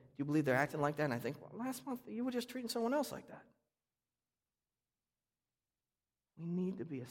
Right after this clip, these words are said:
our affections need to be established in the gospel. Then we will respond rightly to others, to love God and to love others. Are you someone who spreads the fragrance of Christ?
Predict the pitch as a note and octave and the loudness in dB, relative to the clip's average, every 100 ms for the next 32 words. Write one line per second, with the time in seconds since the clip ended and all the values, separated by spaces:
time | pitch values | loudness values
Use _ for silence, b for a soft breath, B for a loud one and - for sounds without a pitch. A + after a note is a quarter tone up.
0 | - C#3 B2+ - G3+ - D3 D#3 C3+ B2+ | -10 -12 -10 -10 -6 -6 -4 -2 -2 -2
1 | A#2+ - C#3 D3+ C#3+ - B2 A2 A2+ C3 | -4 -4 -6 -6 -6 -6 -4 -4 -8 -8
2 | B2+ A2+ C3+ D3+ D3 A#2+ A2+ - D3 C#3+ | -8 -6 -2 -2 0 -2 -4 -4 0 2
3 | A#2+ A#2+ C3+ A2 A2 - b b - B2+ | 4 2 -2 -8 -12 -16 b b -4 -2
4 | - C#3+ C3 - - - _ _ _ _ | 0 -4 -4 -10 -16 -20 _ _ _ _
5 | _ _ A#2 D3 D3+ D3 B2 G#2+ G#2+ - | _ _ -8 -4 -4 -4 -8 -8 -14 -20
6 | _ _ _ _ _ A#2 B2+ A#2+ B2 B2 | _ _ _ _ _ -14 -10 -6 -4 -4
7 | C#3 C3+ - - - _ _ _ _ _ | -6 -6 -12 -20 -20 _ _ _ _ _
8 | _ _ _ _ _ _ _ _ _ _ | _ _ _ _ _ _ _ _ _ _
9 | _ _ _ _ _ D3+ G3+ A#3+ - G#3+ | _ _ _ _ _ 4 4 4 6 8
10 | F#3+ F#3 F3+ - F#3+ E3 B2+ - - - | 8 6 4 6 8 8 6 -4 -10 -20
11 | - - _ _ _ _ _ _ _ _ | -20 -20 _ _ _ _ _ _ _ _
12 | _ B2 - D3 C3 B2+ - - C3 - | _ -10 0 2 2 0 -2 -8 -10 -10
13 | - | -14